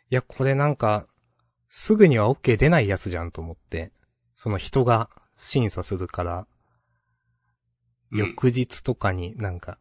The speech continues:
Speaker 1: 確認しましたとかメッセージ出るやつじゃんと思って、あ、めんどくさーと思って。で、結局、その、それ以外のやり方を探して、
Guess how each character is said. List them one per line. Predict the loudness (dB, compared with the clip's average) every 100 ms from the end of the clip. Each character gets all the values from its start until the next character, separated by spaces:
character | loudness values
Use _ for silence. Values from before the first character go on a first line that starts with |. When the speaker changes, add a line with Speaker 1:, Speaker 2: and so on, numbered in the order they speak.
| -14
Speaker 1:
確 | -10 -2
認 | -2 0
し | -4 -4
ま | -4
し | -4
た | -10
と |
か | -8 -8
メ | -8
ッ |
セ | -6 -8
ー | -8
ジ |
出 | -8
る | -10
や | -14
つ | -20 -16
じ |
ゃ | -16
ん | -14
と | -16
思 | -16
っ | -18 _
て、 | -10 -10 -10 _ _ _ _ _ _ -4
あ、 | -2
め | 0
ん | 2
ど | 0
く | 0
さ | 2 2
ー |
と | 0 -8
思 | -12
っ |
て。 | -16 _ -8 -8 -10 _ _ -20 -20 _ _ _ _ _ -6
で、 | 2 4 4 -2 -10 _ -20 -20 _ _ _
結 | -4 -4 _
局、 | -6 0 4 4 2 _ _
そ | -8 -6
の、 | -6 -6 -8 -12 _ _ _ _
そ | _ -2
れ | 0
以 | 2
外 | 0 0
の | -4
や | -6
り |
方 | -8 -12 -12
を | -12
探 | -10 -8 -8
し | -10
て、 | -4 -2 -2